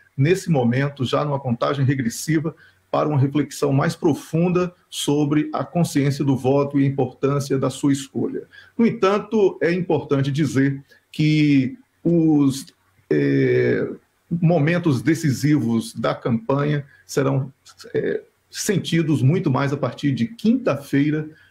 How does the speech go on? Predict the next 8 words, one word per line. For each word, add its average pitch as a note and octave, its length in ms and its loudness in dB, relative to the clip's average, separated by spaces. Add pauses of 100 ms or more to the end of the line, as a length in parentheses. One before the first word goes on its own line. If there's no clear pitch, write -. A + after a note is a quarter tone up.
(180)
quando C#3 1040 0
a - 80 -4
propaganda C3 720 0
eleitoral B2+ 840 0 (440)
na C3 160 -2
televisão, C3+ 680 0
rádio A#2+ 560 0
e, A#2 400 0